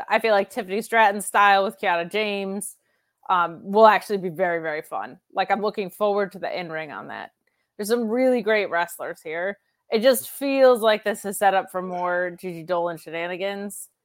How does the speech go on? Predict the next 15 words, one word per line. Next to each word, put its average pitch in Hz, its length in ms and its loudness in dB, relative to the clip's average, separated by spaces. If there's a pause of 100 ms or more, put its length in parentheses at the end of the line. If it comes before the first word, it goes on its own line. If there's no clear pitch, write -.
(400)
Therefore, 175 880 -2 (1300)
I 170 320 2
am 156 640 -6 (120)
not 196 320 2
that 196 140 0
interested 202 520 -4
in 185 160 -2
seeing 180 320 -6
the 165 80 -4
babyface 196 720 -2
cause 202 280 4
shenanigans 180 640 -6 (100)
to - 80 -10
the 151 140 -4
heel. 339 600 0